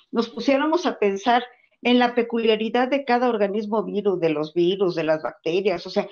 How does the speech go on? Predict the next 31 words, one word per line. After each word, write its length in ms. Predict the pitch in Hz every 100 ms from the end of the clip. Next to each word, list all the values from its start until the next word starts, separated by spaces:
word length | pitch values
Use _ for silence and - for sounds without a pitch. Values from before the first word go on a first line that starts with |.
| - - -
yo 160 | 254
cuando 320 | 262 262 214 214
conocí 420 | 196 185 185 247
la 160 | 240
vida 320 | 202 233 226 175
de 140 | -
los, 200 | 160 160
de, 400 | 185 185 180 175 165
de, 280 | 170 175 165
del 160 | 180 185
cisticerco, 880 | 196 - 180 - 214 - 311 - _ _ _ _ _ _ _
o 140 | - 208
sea, 260 | 240 156 -
yo 320 | 277 180 247
me 160 | 269 269
quería 260 | 208 220
morir 320 | 214 208 226 453 -
porque 300 | 226 214 208
yo 160 | 214 233
veía 320 | 240 240 226
cisticercos 720 | 226 208 202 196 233 - 208 -
por 200 | 180 170
doquier. 340 | 190 302 453 - _ _ _ _ _ 269
Ya 120 | 285
después, 640 | 277 - 285 285 - - _ _ _ _ - _ _ _ -
porque 540 | 240 233 233 226 - 202
de 180 | 190
pronto 460 | 214 240 240 247 240
toda 200 | 233 247
la 140 | 233
fisiopatología, 1160 | 214 202 196 190 185 208 185 190 220 226 240 202